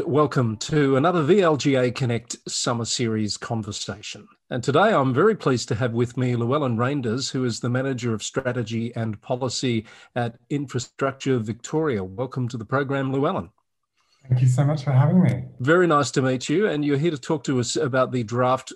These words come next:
Speaker 1: thirty-year infrastructure strategy that came out late last year, is currently, uh, out for consultation, and we'd love to talk a bit about the strategy, what's in it, and what you're expecting of this consultation period, if you have a few minutes to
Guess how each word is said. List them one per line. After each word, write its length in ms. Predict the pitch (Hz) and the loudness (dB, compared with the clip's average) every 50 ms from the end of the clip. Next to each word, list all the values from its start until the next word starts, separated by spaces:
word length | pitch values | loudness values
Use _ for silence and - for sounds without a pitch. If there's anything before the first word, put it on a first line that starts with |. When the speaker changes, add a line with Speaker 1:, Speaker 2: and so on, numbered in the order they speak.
| - | -14
Speaker 1:
thirty-year 1000 | - - - - 139 139 131 123 127 123 120 113 113 123 123 123 120 117 120 120 - | -14 -14 -4 -2 0 0 0 0 -2 -2 -2 -2 -4 -2 -2 0 0 0 0 -2 -2
infrastructure 880 | 135 123 123 123 - 120 - - - - _ - 113 113 - - - 107 | -4 -4 -4 -4 -6 -10 -10 -10 -14 -12 _ -4 -4 -4 -4 -8 -10 -10
strategy 960 | - - - - - 131 117 113 110 113 104 - - 107 95 98 127 156 143 | -8 -8 -10 -4 -2 -2 -2 0 -2 -6 -8 -6 -8 -8 -8 -6 -6 -8 -6
that 300 | 113 120 117 110 - - - _ _ - _ - | -4 -4 -6 -6 -6 -10 -18 _ _ -20 _ -20
came 240 | - - 147 147 165 | -8 -2 -2 0 2
out 180 | 156 143 127 - | 2 0 0 0
late 380 | 120 117 117 123 135 131 - | -2 0 0 0 0 -2 -4
last 420 | 123 120 117 113 104 - - - - | -2 0 0 0 0 -4 -6 -6 -6
year, 380 | 117 104 101 123 151 175 - - _ | -6 -4 -4 -4 -4 -6 -8 -8 _
is 200 | - 120 101 - | -8 -8 -8 -8
currently, 760 | - - - 135 143 143 131 117 135 131 123 120 117 107 107 - _ _ _ - _ _ _ | -8 -4 -2 0 0 0 -2 -4 -4 -2 -2 0 0 -2 -2 -6 _ _ _ -20 _ _ _
uh, 180 | 127 117 113 113 - _ | -4 -2 -2 -4 -4 _
out 220 | 135 131 139 135 - | 0 0 0 0 -4
for 300 | - - 135 127 117 - | -6 -2 0 0 0 -2
consultation, 1200 | - - 139 131 123 - - 123 113 101 - - - 135 131 123 - - 117 107 123 175 214 208 - - - - _ _ | -2 -2 -2 -2 -2 -4 -4 -6 -6 -6 -8 -6 -4 -4 -2 -2 -4 -6 -6 -4 -4 -4 -4 -6 -8 -16 -20 -20 _ _
and 260 | 135 131 131 127 123 | -2 0 0 2 2
we'd 120 | 117 139 135 | 2 2 2
love 140 | 175 175 | 2 0
to 100 | - 165 | 0 -2
talk 180 | - 185 165 139 | 0 0 2 2
a 60 | 143 | 2
bit 120 | 131 156 175 | 2 2 2
about 220 | 160 139 117 - | 2 2 0 0
the 80 | - - | -2 -8
strategy, 560 | - - 139 131 123 127 - - 135 135 139 139 | -4 0 0 2 2 0 -2 -2 -4 -4 -4 -4
what's 420 | - 131 120 123 131 127 - - | -6 -4 -2 -2 -2 -2 -4 -6
in 200 | - 175 139 127 | -4 -2 -2 0
it, 160 | 123 131 135 - | 0 -2 -2 -2
and 180 | 147 131 127 123 | -4 -2 -2 -2
what 160 | 135 135 135 | -2 -2 -2
you're 160 | 123 120 113 | -4 -4 -4
expecting 540 | 110 - - - 143 139 - - 127 110 110 | -4 -8 -6 -4 -6 -4 -2 -4 -4 -4 -4
of 80 | 98 | -4
this 160 | 110 110 101 - | -6 -6 -6 -4
consultation 680 | - 127 117 - 113 104 - 127 127 113 - 123 113 | -6 -6 -6 -6 -10 -8 -6 -6 -6 -6 -6 -10 -10
period, 300 | - 120 117 110 110 104 | -8 -6 -4 -4 -4 -6
if 120 | 101 - | -6 -8
you 60 | 127 | -6
have 140 | 110 120 107 | -8 -8 -8
a 40 | 101 | -10
few 220 | - - 127 120 | -10 -8 -8 -6
minutes 300 | 120 120 110 123 - - | -6 -8 -8 -10 -12 -14
to 260 | - - 117 110 107 | -8 -6 -6 -6 -6